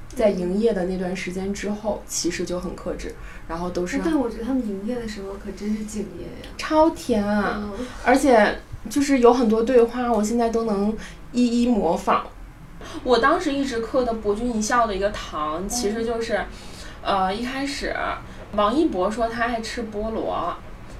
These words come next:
Speaker 1: 然后肖战爱吃的水果是另外一种吧，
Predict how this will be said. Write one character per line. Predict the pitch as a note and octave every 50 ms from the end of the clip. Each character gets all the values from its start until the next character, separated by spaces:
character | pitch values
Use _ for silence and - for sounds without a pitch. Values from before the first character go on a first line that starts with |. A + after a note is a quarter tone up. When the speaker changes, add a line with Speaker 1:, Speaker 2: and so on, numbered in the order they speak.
| - -
Speaker 1:
然 | - F#3+ G3 G#3+
后 | A#3 A#3
肖 | A3+ A#3+ B3 A#3+
战 | B3 C4 B3 A#3+
爱 | A3+ G#3
吃 | G#3 - A#3
的 | G3+
水 | G#3+ - - E3+
果 | F3+ G3+ G3+ -
是 | - - G#3 G3+
另 | G#3 G#3+ A3 A3
外 | A3+ A#3 A#3 A3+
一 | G#3 F3+ F3
种 | - - - - -
吧， | - - -